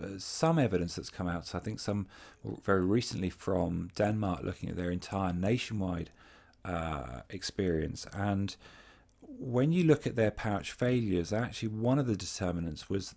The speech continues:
the not diverting. So it makes you wonder whether or not the, the ileostomy does protect, and does protect you to some extent from those, those, those very small minor leaks that perhaps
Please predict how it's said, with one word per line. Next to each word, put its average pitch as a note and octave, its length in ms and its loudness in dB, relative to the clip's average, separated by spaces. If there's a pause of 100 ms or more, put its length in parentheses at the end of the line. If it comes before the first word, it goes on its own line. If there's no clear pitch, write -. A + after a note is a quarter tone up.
the F#2 360 2 (360)
not A#2 340 2
diverting. E2 1120 -4 (1080)
So - 140 -4
it D3 60 0
makes A3 280 2
you A3 80 6
wonder D3+ 500 6
whether G#2+ 260 6
or A2+ 40 4
not A2+ 220 0
the, A2 300 0
the A2+ 260 0
ileostomy A#2+ 760 0
does D3+ 240 2
protect, - 760 -6 (400)
and A2+ 80 -4
does B2 160 4
protect - 640 -4
you E2+ 320 0 (500)
to - 120 -2
some C#3+ 220 2
extent A#2 360 0
from A#2 180 0
those, A#2 320 4
those, A#2 440 0
those - 380 -2 (100)
very B2+ 160 0
small C3 520 6
minor A#2+ 380 4
leaks - 520 -4 (520)
that - 240 0
perhaps A2 560 -4